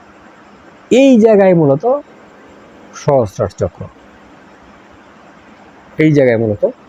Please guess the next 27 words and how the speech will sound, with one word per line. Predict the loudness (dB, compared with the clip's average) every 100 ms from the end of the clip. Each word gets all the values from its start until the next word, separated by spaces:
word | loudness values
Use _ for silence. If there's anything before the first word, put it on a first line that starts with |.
| -20 -20 _ _ -20
সহস্রার | -6 -2 -2 -2 -4
চক্র। | -2 -6 -6 -12 -12 _ _ -20 -20 -6
এবং | -4 -2
এইখানে | -2 0 0 0 -4 -8 _ _ _ _ -20 -20 -20 _ -20 _ -12
একটা | -6 -2
বিন্দু | 0 2 0
আছে, | 0 -2
বিন্দুর | -2 -2 -2
নামটা | -2 -2 -2
আমি | -2
বলবো | 0 0 -2
না, | -6 -10 -18 -20 -20 -20 -20 -20 -20 -20 -20 -20 -10
একটা | -8 -2 -2 -2
বিন্দু | -4 -2 0 2 2
আছে, | 0 -2 -4 -4 -14 -20 -20 -20 -20 -20 -20 -20 -20 -20 -20 -20 -20 -20 -20 -8
ওটাকে | -4 -2 0 -2 -2 -2
মহাবিন্দুও | 0 0 0 0 0 0
বলে | 0 0 0
অনেকে। | -2 -4 -6 -8 -14 -20 -20 -20 -20 -20 -20 -20 -20 -20 -20 -20 -20 -20 -20 -18 -6
আরেকটা | -6 -4 -2
জায়গা | 0 0 0
আছে, | -2 -2 -2
আরেকটা | -2 -2
জায়গার | -2 0 -2
নাম | -2 -4
আছে | -4 -4
এইখানে, | -4 -2 -6